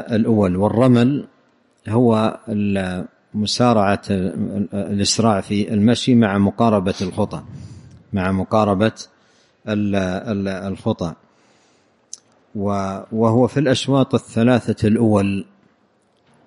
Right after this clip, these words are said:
يعني الرابع والخامس والسادس والسابع، ليس فيها رمل. حتى من نسيها في الأشواط الأول، من نسي الرمل في الأشواط الأول لا يفعله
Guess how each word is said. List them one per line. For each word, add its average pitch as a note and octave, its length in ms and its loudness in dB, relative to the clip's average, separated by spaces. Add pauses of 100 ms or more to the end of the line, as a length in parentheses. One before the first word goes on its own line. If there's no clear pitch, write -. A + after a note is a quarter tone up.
(460)
يعني G2+ 260 -2
الرابع G2+ 560 2
والخامس G2+ 800 0
والسادس G2 800 0
والسابع، G#2 520 0
ليس A2 260 2
فيها G2 320 -2
رمل. F2+ 340 0 (800)
حتى - 360 -2
من A2 260 6
نسيها G#2 480 0
في A2 140 -2
الأشواط G#2 500 -2
الأول، G#2 540 2 (1800)
من G#2 240 2
نسي G#2 440 0 (160)
الرمل G#2 420 2
في G#2 120 -4
الأشواط A2 460 2
الأول B2 320 4
لا C3+ 140 4
يفعله G2+ 580 0